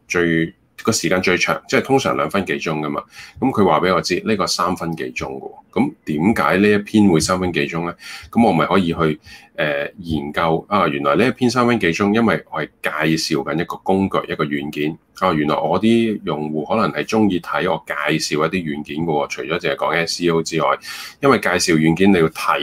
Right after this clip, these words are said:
嗰個軟件係啲咩嚟㗎嘛。噉所以可能會逗留嘅時間會長啲咯。噉所以你會見到個逗留時間啦。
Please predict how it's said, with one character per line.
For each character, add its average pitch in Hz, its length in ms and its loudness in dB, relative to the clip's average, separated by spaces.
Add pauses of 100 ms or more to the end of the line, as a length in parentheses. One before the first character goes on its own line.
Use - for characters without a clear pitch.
嗰 - 20 2
個 101 140 4
軟 76 200 -2
件 87 140 -4
係 80 140 -8
啲 82 120 -2
咩 78 200 -2
嚟 - 200 -12
㗎 - 40 -6
嘛。 69 100 -4 (320)
噉 113 140 4
所 120 120 2
以 107 40 4
可 98 160 0
能 85 80 -2
會 76 180 -6 (140)
逗 73 240 -2
留 69 80 -2
嘅 73 200 -2
時 67 140 -12
間 76 180 -4
會 76 80 -2
長 67 300 -4
啲 95 120 0
咯。 127 200 -4
噉 98 140 -2
所 101 100 2
以 85 60 2
你 78 80 2
會 78 80 0
見 76 160 -4
到 85 100 -2
個 80 60 -4
逗 69 180 -8
留 64 140 -12
時 - 180 -10
間 76 180 -4
啦。 107 120 -4